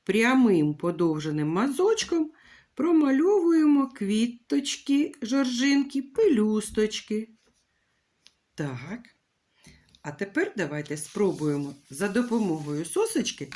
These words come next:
намалювати бутон. Подовжений мазочок. Раз. Подовжений мазочок. Два.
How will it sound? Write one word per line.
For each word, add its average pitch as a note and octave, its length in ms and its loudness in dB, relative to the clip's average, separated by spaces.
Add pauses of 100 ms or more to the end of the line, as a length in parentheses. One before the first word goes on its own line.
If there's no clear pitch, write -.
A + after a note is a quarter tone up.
(440)
намалювати F3+ 840 -2
бутон. A3+ 600 -2 (520)
Подовжений B3+ 1120 -4
мазочок. E3+ 880 -4
Раз. G3 600 -8 (1000)
Подовжений D3+ 760 -6
мазочок. D3 760 -6
Два. C3+ 560 -6